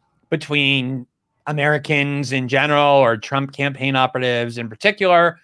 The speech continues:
and the Russians to criminally manipulate the election. And he found none. He said he found none. There was no evidence to establish that criminal conspiracy, and he charged, let alone convicted, no Americans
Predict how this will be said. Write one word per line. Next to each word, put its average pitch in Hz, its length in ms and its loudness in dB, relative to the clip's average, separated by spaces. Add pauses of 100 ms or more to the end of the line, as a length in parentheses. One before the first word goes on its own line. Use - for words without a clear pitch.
(260)
and 147 160 -6
the 135 80 -2
Russians 139 600 0
to - 100 -14
criminally 135 680 -2
manipulate 120 580 -6
the 113 100 -8
election. 139 480 -4
And 117 120 -8
he 135 120 -10
found 117 320 -6
none. 98 260 -6
He 110 140 -14
said 143 240 0
he 156 80 -2
found 151 260 -2
none. 147 400 0 (440)
There 127 100 -8
was 120 140 -8
no 131 120 2
evidence 123 360 0
to 120 120 -8
establish 147 460 -2
that 156 180 -2
criminal 151 240 -6
conspiracy, 151 640 -4
and 135 100 -4
he 123 120 -6
charged, 135 800 0
let 127 120 -2
alone 120 320 -4
convicted, 131 540 -4
no 127 240 2
Americans 120 840 -4